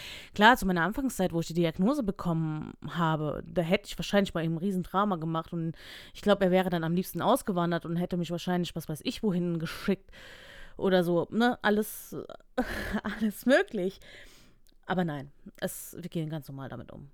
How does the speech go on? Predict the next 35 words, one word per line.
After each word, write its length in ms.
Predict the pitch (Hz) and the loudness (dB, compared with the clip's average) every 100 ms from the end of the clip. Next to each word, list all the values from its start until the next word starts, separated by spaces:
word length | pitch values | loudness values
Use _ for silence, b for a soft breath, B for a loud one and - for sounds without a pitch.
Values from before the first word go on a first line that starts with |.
| - | -10
ne? 160 | 190 151 | -8 -6
Also 220 | 160 156 | -8 -10
es 80 | - | -10
gehört 240 | 156 - | -10 -10
halt 240 | 151 - | -12 -12
mit 140 | 160 - | -14 -14
zu 220 | 156 143 | -12 -10
unserem 240 | 170 156 - | -8 -6 -2
Alltag. 440 | 202 247 185 202 B B B B - | -2 -2 -2 -4 B B B B -12
Es 120 | 170 | -10
ist 140 | 196 208 | -6 -4
eigentlich 200 | 196 202 | -2 -4
auch 60 | |
ein 80 | 190 | -4
ganz 240 | 196 - | -4 -4
guter 400 | - 220 185 180 | -8 -4 -2 -2
Übergang, 600 | 226 220 196 160 170 180 | -2 -2 0 -2 -4 -4
was, 260 | 170 - - | -6 -10 -8
äh, 260 | 185 170 165 | -4 -4 -4
sich 220 | 170 180 | -6 -8
halt 180 | 180 - | -6 -6
auch 160 | 170 | -4
jetzt, 300 | 180 - - | -6 -8 -10
äh, 240 | 180 165 156 | -6 -6 -8
für 160 | 170 | -2
mich 160 | 196 - | -2 -2
dadurch 320 | 175 180 - | -4 -4 -6
geändert 340 | - 185 214 | -4 0 0
hat 100 | 196 | -2
im 140 | 175 - | -6 -4
Allge-, 400 | 185 185 175 165 _ | -4 -2 -4 -6 _
Allgemeinen 600 | - 185 175 180 170 208 226 | -6 -4 -2 -2 -2 -2 -2
oder 120 | 180 | -6
im 140 | 160 | -6
Alltag. 540 | 175 196 214 208 202 | -6 -6 -4 -6 -6